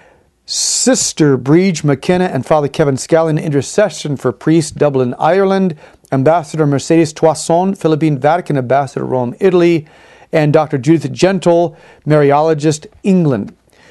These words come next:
uh, Anglican theologian. Now, so, so what does this all mean? This means that some rather remarkable Catholic leaders throughout the world are saying, "We've got to come together and we've got to pray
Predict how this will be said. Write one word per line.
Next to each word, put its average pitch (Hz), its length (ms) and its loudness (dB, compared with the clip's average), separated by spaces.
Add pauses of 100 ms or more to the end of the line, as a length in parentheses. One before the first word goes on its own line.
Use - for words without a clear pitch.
(260)
uh, 127 260 2
Anglican 175 580 2
theologian. 131 760 0 (640)
Now, 170 340 0 (520)
so, - 160 0 (140)
so 196 120 -2
what 226 120 4
does 262 100 0
this 220 160 0
all 214 160 2
mean? 190 260 -2 (440)
This 226 160 -10
means 226 340 2
that 185 480 0 (720)
some 196 280 -2
rather 208 280 0
remarkable 170 800 2
Catholic 208 500 -2
leaders 160 300 0
throughout 156 240 0
the - 80 -6
world 156 240 2
are 135 80 0
saying, 139 340 -2 (720)
"We've 196 100 0
got 254 160 2
to 330 80 0
come 214 220 0
together 143 640 2 (340)
and 170 80 0
we've 175 80 0
got 190 120 2
to 170 60 -2
pray 208 680 0